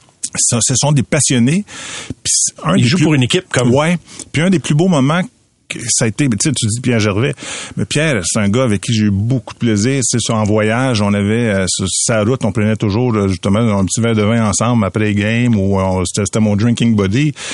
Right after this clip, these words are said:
Speaker 1: Euh, c'est, mais ça, cette espèce de, d'esprit de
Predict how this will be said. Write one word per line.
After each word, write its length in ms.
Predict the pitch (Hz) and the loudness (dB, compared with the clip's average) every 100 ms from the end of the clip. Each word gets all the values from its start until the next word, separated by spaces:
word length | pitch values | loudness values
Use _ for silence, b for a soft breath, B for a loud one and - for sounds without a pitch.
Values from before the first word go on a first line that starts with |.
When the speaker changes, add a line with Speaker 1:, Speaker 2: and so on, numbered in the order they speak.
| B B - | B B -4
Speaker 1:
Euh, 300 | 95 92 90 90 92 233 - - - - | 0 2 2 0 -2 -10 -14 -14 -14 -8
c'est, 640 | - - - - 143 127 | -4 0 0 -2 -2 0
mais 160 | 135 127 120 | 0 -2 -2
ça, 160 | - 190 | 0 0
cette 480 | 151 113 - - | 0 -2 -8 -4
espèce 300 | 127 - 196 | -4 0 0
de, 100 | 143 | 0
d'esprit 400 | 101 107 120 - | 0 0 -2 -2
de 60 | 175 | -6